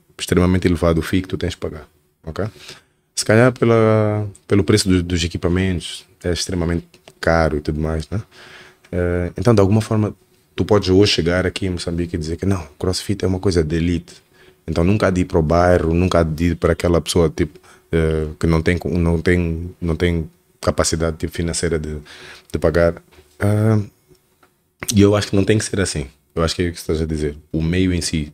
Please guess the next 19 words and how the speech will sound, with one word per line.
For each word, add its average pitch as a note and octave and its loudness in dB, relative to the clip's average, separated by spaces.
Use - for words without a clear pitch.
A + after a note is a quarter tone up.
a - -18
forma F2 -2
como E2+ -2
tu F2+ -4
puderes, E2+ 0
ah, D#2 -2
impactuar, D#2 -2
estás C#2+ -12
a D2 -8
ver? D#2 -2
E D#2+ -2
mudar E2 2
o D2 -2
que - -18
puderes E2 -2
mudar, D#2+ -2
tu - -8
consegues F#2+ 2
inserir F#2 0